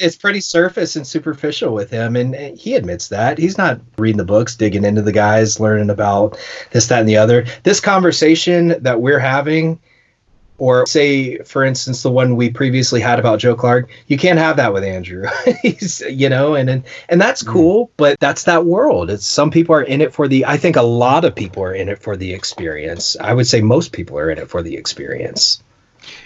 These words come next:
Speaker 2: It, they're going through kind of a mundane day-to-day life, punch the clock, going to work, and it's sort of a highlight of the week when you get a Charlie Manson letter in your
Speaker 1: Yeah.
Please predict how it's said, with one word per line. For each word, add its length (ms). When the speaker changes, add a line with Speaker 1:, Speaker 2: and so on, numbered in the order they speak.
Speaker 2:
It, 120
they're 340
going 360
through 600
kind 220
of 160
a 360
mundane 1200
day-to-day 580
life, 420
punch 320
the 80
clock, 520
going 260
to 80
work, 480
and 680
it's 280
sort 240
of 120
a 80
highlight 460
of 140
the 100
week 340
when 200
you 100
get 180
a 60
Charlie 340
Manson 460
letter 300
in 120
your 220
Speaker 1:
Yeah. 120